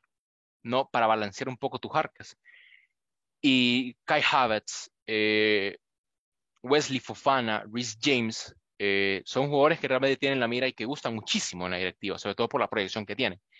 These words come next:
Y como les decía, Florentino es muy, muy, muy admirador de, de este futbolista alemán, talentosísimo, ¿no? Y que ahora mismo, ahora mismo, por el papel que desempeña en el Chelsea, te podría, como facilitar tus opciones,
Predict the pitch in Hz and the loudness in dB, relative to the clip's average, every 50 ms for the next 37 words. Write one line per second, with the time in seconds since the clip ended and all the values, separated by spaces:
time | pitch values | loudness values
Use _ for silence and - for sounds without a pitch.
0 | - - - _ _ _ - - 143 135 120 127 127 - 170 135 113 120 110 107 | -20 -20 -20 _ _ _ 0 2 4 4 4 4 4 4 4 4 2 2 0 0
1 | 127 139 135 123 127 139 151 170 160 135 127 135 139 123 123 123 120 117 110 107 | 0 0 -2 -2 -2 -2 0 0 2 2 0 -2 -2 -2 -2 -2 0 0 0 0
2 | 104 101 104 113 110 98 92 90 90 - - 104 - - 107 - 107 95 98 101 | 0 0 0 0 0 -2 -2 -4 -4 -4 -6 -8 -8 -8 -6 -6 -6 -4 -4 -4
3 | 107 101 - 110 101 95 104 101 98 98 104 - _ _ _ _ _ _ - - | -4 -2 -4 -4 -2 -2 -2 -2 -4 -4 -8 -14 _ _ _ _ _ _ -2 -2
4 | 107 110 107 - 113 104 - 156 139 - - 95 95 98 101 101 101 - - - | -2 -2 -2 -2 -2 -2 -2 -2 -4 -4 -6 -6 -6 -4 -4 -6 -6 -6 -4 -2
5 | 101 92 - - 113 127 135 139 156 175 160 139 117 - _ - 92 117 156 170 | -2 0 2 4 4 4 4 4 2 0 0 -2 -6 -6 _ 2 4 6 6 6
6 | 175 208 226 196 160 135 110 - 110 98 - 95 - 143 135 - - 113 107 - | 6 4 2 0 0 -2 -2 -4 -6 -6 -8 -6 -4 -4 -4 -2 0 -2 -2 -2
7 | 104 104 117 117 113 107 101 92 - 127 139 - - 175 - _ _ _ _ _ | -4 -6 -4 -2 0 0 0 0 0 0 0 -2 -4 -8 -10 _ _ _ _ _
8 | _ _ _ _ _ - - 110 - 113 110 110 117 135 147 151 147 139 127 120 | _ _ _ _ _ -6 -6 -4 0 2 2 4 4 4 4 6 6 6 6 6
9 | 113 110 101 95 90 92 - - _ _ _ _ _ _ _ _ _ _ _ _ | 6 4 4 2 0 -2 -6 -18 _ _ _ _ _ _ _ _ _ _ _ _
10 | _ _ _ _ _ _ _ _ _ _ _ _ _ _ _ _ - - 131 120 | _ _ _ _ _ _ _ _ _ _ _ _ _ _ _ _ -6 -4 -2 -2
11 | - 123 113 - 110 104 - - 147 151 - - 131 120 107 - - 147 147 139 | -2 -4 -6 -6 -6 -4 0 2 2 2 0 0 -4 -4 -4 -4 -4 -2 0 2
12 | 117 107 - - - - | 0 0 -2 -6 -12 -16